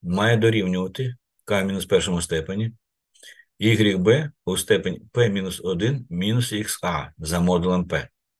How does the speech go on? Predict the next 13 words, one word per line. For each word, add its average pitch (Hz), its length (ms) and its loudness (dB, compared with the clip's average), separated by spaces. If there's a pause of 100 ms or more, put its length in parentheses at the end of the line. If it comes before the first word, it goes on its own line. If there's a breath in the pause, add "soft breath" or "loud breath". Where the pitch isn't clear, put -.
(580)
Це 113 180 2
ключ 104 240 4
дешифрування. 98 720 2 (1160 loud breath)
І 139 100 0
ми 202 100 4
бачимо, 156 560 2 (560)
це 95 160 -4
друге, 101 340 2 (340)
це 120 160 4
друге 120 280 4
піднесення 101 460 -2
до 101 100 -4
степеня 82 500 -4